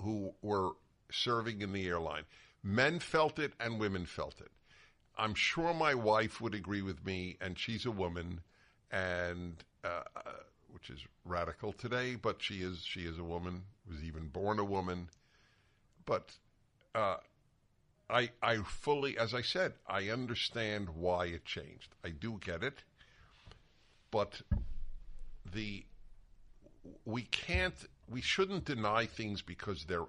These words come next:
uncomfortable. I'll give you a very interesting example. This'll,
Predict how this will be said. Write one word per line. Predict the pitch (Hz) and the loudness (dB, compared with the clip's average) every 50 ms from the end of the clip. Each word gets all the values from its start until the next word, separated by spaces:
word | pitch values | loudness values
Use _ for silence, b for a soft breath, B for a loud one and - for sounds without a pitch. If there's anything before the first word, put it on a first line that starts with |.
| - | -2
uncomfortable. | 92 92 92 87 - - - 87 82 - - 92 73 - 67 62 B B B B B B B B - | -2 -2 -2 -4 -6 -6 -6 -6 -6 -6 -6 -8 -6 -6 -8 -10 B B B B B B B B -4
I'll | - | -4
give | 107 90 147 160 151 | -2 -2 -4 -4 -2
you | 160 147 113 | -2 0 0
a | 98 | 0
very | 87 117 117 127 127 117 104 | 2 2 2 2 2 2 0
interesting | 113 113 - - 113 98 - - 104 101 98 90 | -2 -2 -4 -4 -4 -4 -4 -4 -4 -4 -4 -4
example. | 85 80 76 80 82 82 80 - - - - - - _ _ _ _ - 85 | -4 -6 -6 -6 -6 -6 -8 -8 -12 -16 -16 -18 -20 _ _ _ _ -12 -8
This'll, | 92 120 120 - - 110 87 - | -6 -6 -4 -4 -4 -6 -6 -8